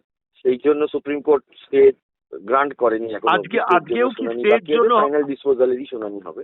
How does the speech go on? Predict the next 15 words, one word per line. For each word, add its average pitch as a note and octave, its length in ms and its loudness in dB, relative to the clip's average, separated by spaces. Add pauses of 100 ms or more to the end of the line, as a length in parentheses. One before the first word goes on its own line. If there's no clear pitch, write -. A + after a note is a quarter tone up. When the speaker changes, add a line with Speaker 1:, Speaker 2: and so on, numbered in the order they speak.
(160)
Speaker 2:
আজকে E3 360 0
কি A#3 200 -10
স্টের G3+ 340 -2
জন্য A3+ 260 -6
কোনো A3+ 200 -2
আবেদন G3 360 -2
রাজ্য E3+ 300 -6
সরকারের G3+ 340 -6
তরফ F#3+ 280 -8
থেকে G#3+ 140 -6
করা F3+ 280 -2
হয়েছিল? G3+ 380 -10 (240)
Speaker 1:
রাজ্য E3 300 0
সরকারের F#3+ 440 4
তরফ F3 220 4